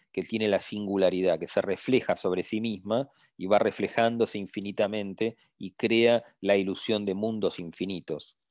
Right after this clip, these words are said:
Y en ese sen-, en ese sentido, cualquier cosa que vos te imagines, por excéntrica que sea,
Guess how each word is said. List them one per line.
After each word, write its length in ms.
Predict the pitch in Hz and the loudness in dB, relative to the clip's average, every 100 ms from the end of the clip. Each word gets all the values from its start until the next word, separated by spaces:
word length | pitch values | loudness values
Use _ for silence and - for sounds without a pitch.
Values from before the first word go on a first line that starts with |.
| _ _ | _ _
Y 100 | - | -4
en 80 | 147 | -2
ese 160 | 113 | -2
sen-, 320 | 143 101 101 - | -4 -6 -8 -8
en 140 | - 101 | -6 -4
ese 140 | 123 | -4
sentido, 440 | 113 104 101 98 90 | -4 -4 -2 -2 2
cualquier 520 | 131 135 131 156 143 | 4 4 4 0 2
cosa 300 | 135 - 92 | 0 2 0
que 80 | 90 | 0
vos 180 | 101 | -2
te 80 | - | -4
imagines, 500 | 92 87 101 85 78 _ _ _ | -6 -6 -6 -8 -10 _ _ _
por 180 | - 92 | -2 0
excéntrica 800 | 98 - - 147 131 98 87 82 | 0 0 2 2 0 -4 -2 -2
que 140 | 95 | -2
sea, 400 | 92 - 92 87 | -2 2 2 2